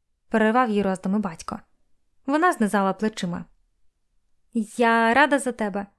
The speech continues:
Якщо тобі добре із місіс Мейбл, то чому б і ні?» Він простягнув руку через стіл і доторкнувся до її щоки.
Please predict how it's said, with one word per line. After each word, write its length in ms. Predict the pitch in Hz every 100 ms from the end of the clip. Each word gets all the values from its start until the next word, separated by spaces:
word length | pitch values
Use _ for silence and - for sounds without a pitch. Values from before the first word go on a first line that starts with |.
| _ _ _ _ _ -
Якщо 300 | 262 - 349
тобі 220 | 320 294
добре 360 | 226 269 302
із 120 | 269 202
місіс 360 | 220 226 226
Мейбл, 400 | 208 208 226 254
то 300 | 220 202 202
чому 280 | 202 208 196
б 80 | 190
і 40 |
ні?» 280 | 202 247 392 _ _ _ _ _ _ _ _ _ _ _ _ _ -
Він 140 | 370
простягнув 520 | 269 254 269 220 240
руку 220 | 240 285 214
через 300 | 226 214 208
стіл 300 | - 269 240
і 80 | 214
доторкнувся 600 | 202 208 - 226 240 190
до 100 | 185
її 160 | 180
щоки. 380 | 175 - - 165